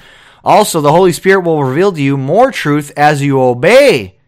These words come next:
what light has been given you, to you. God will not show you more truth,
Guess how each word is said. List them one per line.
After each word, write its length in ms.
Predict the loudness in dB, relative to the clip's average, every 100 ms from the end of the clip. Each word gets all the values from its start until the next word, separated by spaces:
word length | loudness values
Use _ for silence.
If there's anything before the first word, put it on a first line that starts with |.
| _ _
what 280 | -2 -2 0
light 280 | 2 2 2
has 120 | -4
been 160 | -8 -8
given 300 | -8 -8 -10
you, 180 | -12 -16 _ _ _ _
to 120 | -10
you. 240 | -8 -8 -12 -20 _ _ -10
God 240 | 0 2 4
will 120 | 2
not 280 | 2 0 0
show 540 | -2 2 2 0 -6
you 220 | -8 -4 -2
more 240 | 0 0
truth, 480 | -2 0 0 -2